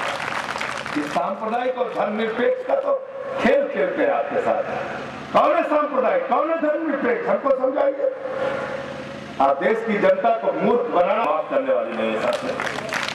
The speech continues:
हिसाब तो करना पड़ेगा, जवाब तो मांगना पड़ेगा,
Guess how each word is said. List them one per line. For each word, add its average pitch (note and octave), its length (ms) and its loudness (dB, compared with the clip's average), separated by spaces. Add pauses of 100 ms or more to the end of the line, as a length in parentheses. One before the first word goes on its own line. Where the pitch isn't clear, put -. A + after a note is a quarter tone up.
(1500)
हिसाब A3+ 380 0
तो D4 60 0
करना C4+ 420 0
पड़ेगा, C3+ 260 0 (1120)
जवाब C4 300 4
तो C#4+ 220 0
मांगना C4+ 300 2
पड़ेगा, - 380 0